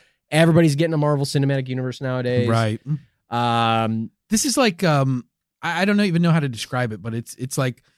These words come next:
Speaker 2: it's like Mar-, there's Marvel Cinematic Universe.
Speaker 1: Right, right,
Speaker 2: And, and this
Speaker 1: right.
Speaker 2: is the, this is the cinematic, the superhero cinematic universe for old people and people who don't have any culture. And the Bunk Cinematic Universe is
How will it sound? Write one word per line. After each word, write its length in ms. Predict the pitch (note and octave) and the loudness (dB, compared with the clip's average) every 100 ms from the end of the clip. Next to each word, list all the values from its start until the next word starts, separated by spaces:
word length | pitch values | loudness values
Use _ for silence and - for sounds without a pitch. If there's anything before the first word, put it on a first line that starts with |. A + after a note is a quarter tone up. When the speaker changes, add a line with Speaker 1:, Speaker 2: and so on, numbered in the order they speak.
| _ _ | _ _
Speaker 2:
it's 140 | E3 F#3 | -4 0
like 100 | D3+ | 2
Mar-, 220 | F3+ G#3 | 2 2
there's 180 | F#3+ F#3 | 0 2
Marvel 260 | A3+ G#3+ | 2 2
Cinematic 520 | F3+ F#3+ E3 D3 B2+ | 0 0 2 0 -2
Universe. 220 | C3+ A2 A#2+ | -4 -2 0
Speaker 1:
Right, 440 | A2+ A2 G#2+ G#2 F2 | 0 2 2 0 -4
right, 240 | F2 F2 | -8 -4
Speaker 2:
And, 180 | C#3+ F3+ | 0 0
and 180 | E3 G3+ | 0 0
this 140 | A#3+ D4+ | 0 0
Speaker 1:
right. 40 | |
Speaker 2:
is 120 | A#3 | -2
the, 300 | F#3 F3 E3 B2+ | 0 0 0 -4
this 200 | F3+ A3+ | -6 -4
is 120 | G3+ | -4
the 60 | G3 | -2
cinematic, 540 | - E3 D#3+ D3 C#3 | 0 2 2 0 -4
the 60 | B2+ | -6
superhero 560 | - G3 F3+ F3 C#3+ | -4 -2 0 0 0
cinematic 580 | C3 - D3+ C#3 B2+ A2+ | -2 -2 0 0 -2 -4
universe 480 | B2 A#2 A2+ A2+ - _ _ _ _ _ | -6 -6 -8 -10 -12 _ _ _ _ _
for 280 | C#3+ C#3+ C#3 | 0 0 0
old 240 | D3+ F3 | 0 0
people 400 | E3+ F#3+ F#3+ F#3 F3+ | 0 0 0 -2 -2
and 280 | C3+ C3 B2+ | -4 -4 -2
people 280 | E3 F3 | 0 0
who 380 | E3 C#3+ C3+ B2+ - _ _ _ - | 0 0 0 -2 -6 _ _ _ -2
don't 400 | D#3 D#3 D#3+ - _ _ _ _ _ _ _ | 2 2 0 -6 _ _ _ _ _ _ _
have 220 | - E3+ | -2 2
any 120 | D#3+ B2+ | 2 0
culture. 500 | - B2+ - D2+ - _ _ _ | -2 -4 -6 -14 -20 _ _ _
And 240 | C#3+ D3+ D3+ | -2 0 2
the 80 | C#3+ | 4
Bunk 280 | B3+ D#4 | 4 2
Cinematic 540 | - F#3+ D3 C3 A#2+ B2+ | 0 0 2 0 -2 -4
Universe 540 | B2 A2+ A2+ A2+ - - | -4 -4 -6 -6 -8 -8
is 420 | B2+ B2+ B2 A#2 | -4 -2 -4 -6